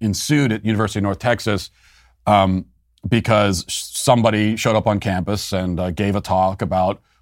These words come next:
why children should not be castrated,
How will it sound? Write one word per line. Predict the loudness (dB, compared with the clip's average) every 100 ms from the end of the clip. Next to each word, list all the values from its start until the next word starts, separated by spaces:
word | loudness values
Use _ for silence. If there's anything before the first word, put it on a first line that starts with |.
| -4
why | 2 4 4 4 0 -4 _ _ _ _
children | -2 2 2 2 0
should | 0 0
not | 2 2
be | 0 -4 -6 2
castrated, | 2 2 -6 -10